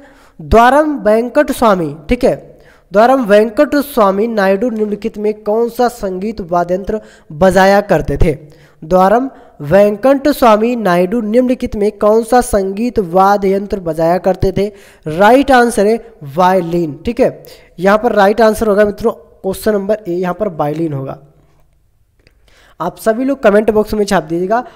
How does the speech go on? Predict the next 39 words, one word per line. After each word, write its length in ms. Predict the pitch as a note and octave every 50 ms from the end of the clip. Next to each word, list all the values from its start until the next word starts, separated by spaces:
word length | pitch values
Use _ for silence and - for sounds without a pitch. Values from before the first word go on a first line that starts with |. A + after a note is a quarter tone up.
| - - -
और 120 | F3 F3+
जिन 160 | F3+ A3+ B3
लोगों 220 | B3 A#3 A#3+ B3 A#3+
ने 120 | B3+ C4
क्लास 680 | B3+ - - - - - _ _ - A3+ A3+ A#3 A#3
को 100 | A#3 C4+
शेयर 300 | B3+ - - A3 A3+ A#3
नहीं 140 | A3+ G#3+ G#3+ G#3
किया 120 | B3 A#3+
तो 120 | A#3 B3
आप 120 | A#3 A3+ -
सभी 240 | - G#3 G3 G#3 A3
लोग 120 | A3+ G#3+
शेयर 220 | - - G#3+ G3
कर 120 | - E3+ D#3
दीजिए। 340 | C#3+ C#3 C3+ C#3 C3 C#3 - - _ _ _ _ _ - -
तो 60 | A3
क्या 200 | A3+ - A3 G#3+ G#3+
बजाते 320 | A3 G#3 G#3+ G3+ G#3+ A3
थे 120 | G#3+ A#3
मित्रों, 260 | A3+ G#3+ A3 A3 A3 G#3+
वे 160 | A#3+ B3+ B3+ - - - -
वायलिन 640 | D3+ D3 E3 G3 G3 G3 G#3 G#3 G#3+ A#3+ C4 B3+ A#3
बजाते 360 | F3+ E3+ F3 F3 F3 - G3
थे, 140 | F#3 G#3+ A3+
आपने 260 | G#3+ F3+ E3+ - F#3 F#3+
याद 140 | F3+ D#3
रखना 220 | D3+ C#3+ E3 F3+ F3
है। 240 | F3+ G3+ G#3 - - _ _ _ _ _ _ _ _ _ _ _ _ _ _ _ _ _ -
अगला 260 | - E3+ E3+ G3 A3 A#3+
ऑप्शन 240 | A#3 - - A#3
है, 120 | A#3+ B3+ - - - - _ _ _ _ _ _ _ _ _ _ _ _ _ _ _ _ _ _ _ _ _ _ _ _ _ _ _ _ _ _ _ _ _ _ -
किसको 380 | B3+ B3 - - - D#4+ E4 D#4+
विशिष्ट 460 | B3 A#3 - - C#4+ C4+ - - C#4
ऊष्मा 400 | A#3+ A3+ A3+ - - A#3 A#3 B3
सबसे 380 | - - A3 F#3+ - - B3 A#3
ज़्यादा 320 | F3+ F#3+ F3+ E3 F3+ F#3
होती 340 | E3 D3+ D3 C#3+ D3 D#3+ D#3
है? 60 | D3